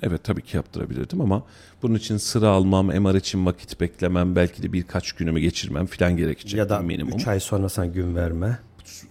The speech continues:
Speaker 1: Ee, M R'da o kadar sıra kalmadı yanlış
Speaker 2: Kalmadı.
Speaker 1: bilmiyorsam ama ben son mesela babamın öyle bir M R tomografi hadisesi vardı. Mesela, "Gece ikide gelebilir misiniz?" diyor. Hani gece gündüze çevirmişler ki iş bitsin diye.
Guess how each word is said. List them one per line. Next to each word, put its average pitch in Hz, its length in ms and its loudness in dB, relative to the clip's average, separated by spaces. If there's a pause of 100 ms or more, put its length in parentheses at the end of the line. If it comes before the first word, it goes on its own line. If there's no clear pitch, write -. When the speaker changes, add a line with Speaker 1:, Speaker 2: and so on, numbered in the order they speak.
Speaker 1:
Ee, 131 300 6
M 165 160 6
R'da 170 100 6
o 156 60 6
kadar 156 220 4
sıra 147 280 2
kalmadı 110 400 2
yanlış 85 240 0
Speaker 2:
Kalmadı. 135 140 -2
Speaker 1:
bilmiyorsam 147 340 0
ama 104 140 6
ben 131 60 4
son 127 180 0
mesela 117 300 2
babamın 123 280 4
öyle 117 200 4
bir 110 140 4
M 117 120 4
R 113 80 4
tomografi 113 460 -2
hadisesi 90 540 -4
vardı. 127 180 2
Mesela, 110 240 0
"Gece 113 320 2
ikide 113 280 0
gelebilir 101 420 4
misiniz?" - 460 -8
diyor. - 140 -10
Hani 90 180 -6
gece 98 300 0
gündüze 92 500 0
çevirmişler 82 720 -4
ki - 80 -10
iş - 240 -12
bitsin - 380 -12
diye. 123 200 -6